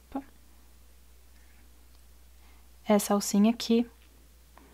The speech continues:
depois essa alcinha aqui. E o que a gente vai fazer é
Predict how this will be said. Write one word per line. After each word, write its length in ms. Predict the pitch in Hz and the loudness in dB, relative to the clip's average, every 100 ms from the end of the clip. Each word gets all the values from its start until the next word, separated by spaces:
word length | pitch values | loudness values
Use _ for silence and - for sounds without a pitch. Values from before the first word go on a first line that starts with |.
| - - - - - - - | -20 -20 -20 -20 -20 -20 -2
depois 840 | 214 208 - 202 196 202 - - - - | -2 -2 0 2 2 0 -6 -16 -18 0
essa 360 | 208 196 - | 0 0 -2
alcinha 440 | 202 - - 202 226 | -4 -4 0 2 0
aqui. 340 | - 247 240 - - - - - - _ _ _ - - - - - - | 0 0 0 -10 -20 -20 -20 -20 -20 _ _ _ -20 -20 -20 -20 -20 2
E 100 | 240 | 2
o 20 | |
que 120 | 240 | 6
a 40 | 254 | 6
gente 200 | 233 226 | 6 6
vai 140 | 233 | 4
fazer 500 | 233 254 254 302 | 6 2 6 6
é 20 | 220 | 6